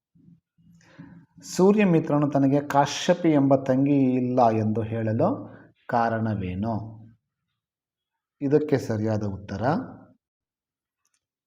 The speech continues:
ಮೊದಲಿನಂತೆ ಕೆಟ್ಟು ಹೋಗುತ್ತಾರೆ ಎಂದು ಸೂರ್ಯಮಿತ್ರನು ತನಗೆ ಕಾಶ್ಯಪಿ ಎಂಬ ತಂಗಿ ಇಲ್ಲ ಎಂದು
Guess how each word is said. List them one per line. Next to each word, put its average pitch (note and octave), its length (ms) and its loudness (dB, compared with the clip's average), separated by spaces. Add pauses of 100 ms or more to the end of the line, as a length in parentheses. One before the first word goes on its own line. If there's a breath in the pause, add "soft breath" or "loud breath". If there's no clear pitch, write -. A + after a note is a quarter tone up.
ಮೊದಲಿನಂತೆ E3+ 680 6
ಕೆಟ್ಟು D#3 380 4
ಹೋಗುತ್ತಾರೆ C#3+ 640 6
ಎಂದು A#2 320 2
ಸೂರ್ಯಮಿತ್ರನು C3+ 640 4
ತನಗೆ A#2+ 220 0
ಕಾಶ್ಯಪಿ C#3 680 4 (240)
ಎಂಬ A#2 220 -4
ತಂಗಿ C3 340 2
ಇಲ್ಲ B2 280 4
ಎಂದು A#2+ 420 4